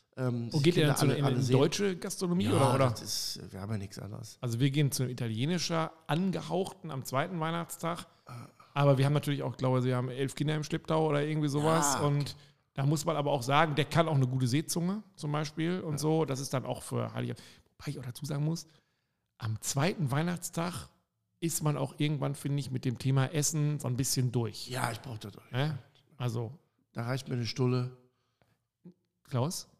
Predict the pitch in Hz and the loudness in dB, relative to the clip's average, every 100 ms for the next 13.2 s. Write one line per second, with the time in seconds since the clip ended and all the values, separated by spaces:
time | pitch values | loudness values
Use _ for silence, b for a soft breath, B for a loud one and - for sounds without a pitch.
0 | _ _ - - 175 175 226 143 151 196 | _ _ -20 -12 -10 -6 -2 0 0 -4
1 | 131 156 156 151 - 139 160 180 165 143 | -4 -4 -4 -6 -12 -8 -6 -4 -4 0
2 | 131 120 196 269 - - 156 151 - 139 | 0 2 0 -2 -6 0 0 0 -4 -4
3 | 170 - - - 147 151 147 131 139 120 | -4 -8 -10 -4 0 2 2 2 -2 0
4 | 165 185 139 139 151 135 147 - - _ | -2 -2 -4 -4 -2 -2 -2 -4 -12 _
5 | _ _ - 165 156 143 127 107 - 202 | _ _ -2 -2 -2 -6 -8 -10 2 4
6 | 208 127 113 - 151 113 127 - - 139 | 4 0 -2 -2 0 0 0 -6 0 0
7 | 143 151 147 131 - - 226 233 233 B | 2 0 0 0 -4 -2 0 0 -2 B
8 | B B 160 - 147 151 160 - 151 151 | B B -8 -6 -2 -4 -4 -8 -4 -4
9 | 143 170 196 185 143 185 240 240 - - | -2 -2 -2 0 2 2 0 -4 -10 -16
10 | _ - 110 113 113 160 202 196 B B | _ -6 -2 0 2 4 2 -2 B B
11 | B B B _ _ - 151 147 135 139 | B B B _ _ 2 6 8 6 4
12 | 135 147 196 143 131 117 139 180 185 190 | 2 2 4 6 4 2 2 2 2 0
13 | 139 131 | -2 -2